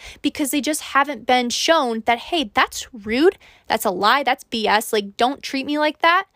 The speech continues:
And sometimes you also don't necessarily need to confront somebody else of, "I don't like the way I'm being treated right now, like, don't talk to me like that." You just simply say, "I'm gonna leave this conversation now because I don't appreciate the way I'm being talked to in this manner."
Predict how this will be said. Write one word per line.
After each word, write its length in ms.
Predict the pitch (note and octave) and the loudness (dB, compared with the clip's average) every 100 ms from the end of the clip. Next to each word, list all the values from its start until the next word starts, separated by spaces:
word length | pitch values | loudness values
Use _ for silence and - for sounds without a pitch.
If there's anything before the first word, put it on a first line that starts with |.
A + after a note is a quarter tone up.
| _ - - - | _ -20 -14 -6
And 100 | D4 | -2
sometimes 460 | E4+ E4+ F4 B3 | -2 0 -2 0
you 120 | C4+ | 2
also 520 | E4+ E4 - D4 C#4 - _ _ | 4 4 2 -2 -2 -4 _ _
don't 120 | C#4 | -4
necessarily 460 | C#4+ D4 C4 C4+ C4 | -2 -2 0 2 2
need 120 | B3 | 0
to 80 | A#3 - | -4 -6
confront 440 | - B3+ - C4 | -6 -2 0 0
somebody 300 | - B3 G#3+ | 0 -4 0
else 260 | - D4+ - | 2 2 4
of, 180 | A#3+ G#3+ _ _ _ _ | 0 -2 _ _ _ _
"I 140 | - F4+ | 0 2
don't 160 | G#4 | 2
like 180 | A#3+ A#3 | 0 0
the 80 | A3+ | 2
way 160 | G#3+ G#3 | 2 2
I'm 180 | G3+ - - | 0 -6 -8
being 220 | A3 G#3 | -6 -4
treated 340 | - C4+ B3 | -4 -2 0
right 120 | G#3 | 0
now, 100 | G3+ | 0
like, 160 | A3 G#3+ | -2 -2
don't 220 | A3+ A3 | -2 -2
talk 260 | - C4+ C#4 | 0 2 2
to 100 | B3+ | -4
me 80 | G3+ | -6
like 140 | F#3 | -2
that." 240 | F#3 F3+ - - | -2 -2 -6 -6
You 100 | D4 | -2
just 120 | E4 | -2
simply 300 | E4 D4 D4 | -2 -4 -4
say, 260 | C#4+ C4 B3 - | -2 0 0 0
"I'm 80 | A#4 | -2
gonna 260 | C5+ B4 | -2 -2
leave 120 | F#4+ | -2
this 140 | E4+ - | -2 -2
conversation 600 | C#4+ C4+ B3+ G#3+ A3+ D4+ | -2 0 0 -2 -2 0
now 160 | D#4 | 0
because 300 | D4+ C#4+ B3+ - | 0 -2 -6 -6
I 180 | - B3 | -2 0
don't 140 | C#4+ C4 | 0 -4
appreciate 480 | - B3 - A3+ | -6 -6 -4 -6
the 80 | A3 | -4
way 140 | G#3 - | -4 -4
I'm 260 | - G#3+ G#3+ | -4 -4 -4
being 280 | G#3+ G3 G#3+ | -6 -8 -6
talked 340 | - - - - | -2 0 0 -6
to 120 | - | -10
in 80 | C#2 | -8
this 180 | - - | -10 -8
manner." 340 | - - - | -10 -10 -16